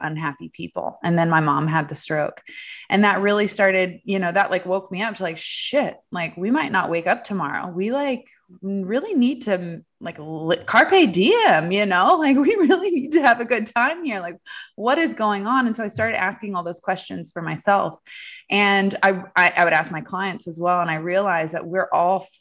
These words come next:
fucking hard on ourselves, like, really hard.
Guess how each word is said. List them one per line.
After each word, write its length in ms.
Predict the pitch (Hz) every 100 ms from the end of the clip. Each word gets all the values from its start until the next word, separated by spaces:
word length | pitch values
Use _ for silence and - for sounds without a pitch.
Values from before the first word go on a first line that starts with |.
| _
fucking 420 | - 185 - 156
hard 440 | 139 139 151 185 180
on 160 | 160
ourselves, 600 | 147 143 151 - - -
like, 140 | 180 -
really 760 | 180 175 185 180 165 101 113
hard. 600 | 165 160 92 65 65 135